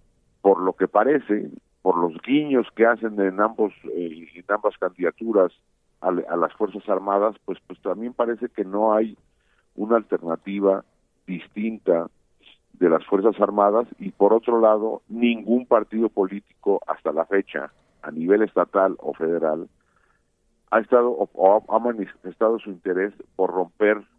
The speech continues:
el control político de la justicia. Si, mientras sigamos teniendo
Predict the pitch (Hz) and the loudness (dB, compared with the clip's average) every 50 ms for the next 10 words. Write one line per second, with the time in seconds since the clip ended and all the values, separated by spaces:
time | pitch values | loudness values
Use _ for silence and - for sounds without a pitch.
0 | _ _ _ - 87 82 - 90 87 80 - 92 92 90 - - 87 82 80 82 | _ _ _ -16 -16 -12 -10 -10 -10 -6 -2 -2 -2 -2 -2 -6 -8 -6 -6 -8
1 | - _ _ _ - 78 71 65 - - _ - - - _ - - - _ _ | -16 _ _ _ -6 -6 -6 -6 -8 -12 _ -18 -20 -20 _ -20 -20 -20 _ _
2 | _ _ _ _ _ _ _ _ _ _ _ _ _ _ _ _ _ _ _ _ | _ _ _ _ _ _ _ _ _ _ _ _ _ _ _ _ _ _ _ _
3 | _ _ _ _ _ _ _ _ _ _ _ _ - 95 90 - - - 104 107 | _ _ _ _ _ _ _ _ _ _ _ _ -8 -8 -8 -8 -10 -10 -4 0
4 | 113 117 113 107 - 113 107 104 - - 110 107 110 127 139 175 160 120 - - | 2 2 2 2 2 2 2 2 2 0 -2 2 2 2 2 0 -4 -6 -4 -4
5 | 110 107 110 110 110 107 101 95 - 76 67 64 | -4 -2 0 -2 -2 -2 -2 -4 -8 -8 -8 -8